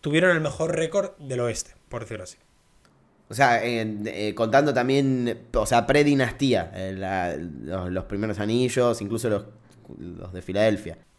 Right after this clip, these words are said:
Speaker 1: Correcto, sí. Los, eh, eh, cuarenta y siete, cincuenta y seis, setenta y cinco, quince, diecisiete, dieciocho y veintidós.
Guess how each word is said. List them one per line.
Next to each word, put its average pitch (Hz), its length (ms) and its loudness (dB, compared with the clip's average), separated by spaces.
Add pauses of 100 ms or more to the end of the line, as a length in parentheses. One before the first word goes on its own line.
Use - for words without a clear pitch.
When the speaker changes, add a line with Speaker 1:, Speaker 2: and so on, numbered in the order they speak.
(120)
Speaker 1:
Correcto, 143 440 4
sí. 127 240 -6
Los, 113 300 -6
eh, 120 640 0
eh, 117 100 -8
cuarenta 127 340 -2
y 123 40 -2
siete, 185 240 0
cincuenta 135 400 -2
y 131 80 -2
seis, 185 240 2
setenta 131 300 -4
y 131 60 -2
cinco, 180 340 -4
quince, 175 240 -4
diecisiete, 147 400 -4
dieciocho 143 320 -6
y - 20 -6
veintidós. 113 460 -10